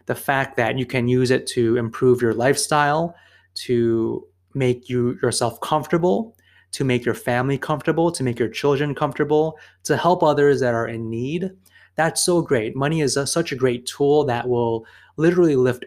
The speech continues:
everyone around you up, literally lift the whole world up to a higher level. And you have the power to do that, right? You have the power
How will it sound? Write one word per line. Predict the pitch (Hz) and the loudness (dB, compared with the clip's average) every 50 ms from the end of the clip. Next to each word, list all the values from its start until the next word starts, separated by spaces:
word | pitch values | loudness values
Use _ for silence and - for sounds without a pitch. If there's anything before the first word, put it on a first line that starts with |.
| - - | -10 -4
everyone | - 165 175 185 175 175 170 151 156 156 143 | 0 2 2 6 6 6 6 6 4 2 0
around | 135 123 127 123 123 123 123 117 | 0 0 0 0 0 -2 -4 -4
you | 120 120 - - - | -4 -4 -4 -6 -8
up, | 113 107 - _ - _ _ _ _ _ | -12 -14 -14 _ -20 _ _ _ _ _
literally | - 143 143 139 143 143 139 139 135 139 139 143 - - | -4 -2 2 4 6 6 6 4 2 0 -2 -4 -6 -4
lift | 139 139 139 135 131 - - - | -2 -2 -2 -2 -4 -8 -12 -10
the | 120 | -10
whole | 110 - - 147 143 143 127 127 | -6 0 4 6 6 6 4 4
world | 127 135 151 175 175 143 117 113 120 120 113 - _ _ - | 2 4 4 4 4 2 0 0 -2 -4 -6 -10 _ _ -12
up | 117 113 - _ _ _ _ _ | -12 -12 -12 _ _ _ _ _
to | - - 127 | -6 -4 -4
a | 117 | -4
higher | 113 - 123 120 120 117 | -4 -6 -6 -6 -4 -4
level. | 113 113 113 110 - 113 113 110 110 - _ _ _ _ _ _ _ _ - | -4 -4 -6 -6 -8 -10 -10 -12 -14 -18 _ _ _ _ _ _ _ _ -6
And | 139 120 120 120 120 123 120 117 - - - - - _ _ - | -4 -2 -2 -2 -2 -2 -4 -6 -8 -14 -20 -20 -20 _ _ -6
you | 143 147 180 226 | 0 4 4 4
have | 190 - 170 147 | 4 4 2 2
the | 147 | 0
power | 139 - - 127 123 123 135 156 170 175 170 _ _ _ _ _ - | -2 -2 -2 -4 -2 -2 0 -2 -2 -4 -6 _ _ _ _ _ -10
to | - 139 | -8 -6
do | 123 120 131 123 120 | -4 -2 -2 -2 -2
that, | 113 98 104 - - - _ _ _ _ _ _ _ _ _ _ _ _ _ _ _ _ _ _ _ - | -2 -6 -10 -14 -20 -20 _ _ _ _ _ _ _ _ _ _ _ _ _ _ _ _ _ _ _ -4
right? | 123 120 127 123 | -2 -2 -2 -2
You | 117 120 135 151 | -2 0 0 2
have | 143 151 160 147 | 2 2 2 2
the | 156 143 | 0 -2
power | - - 127 123 131 143 151 160 160 160 | -2 -2 0 2 2 2 2 2 0 -4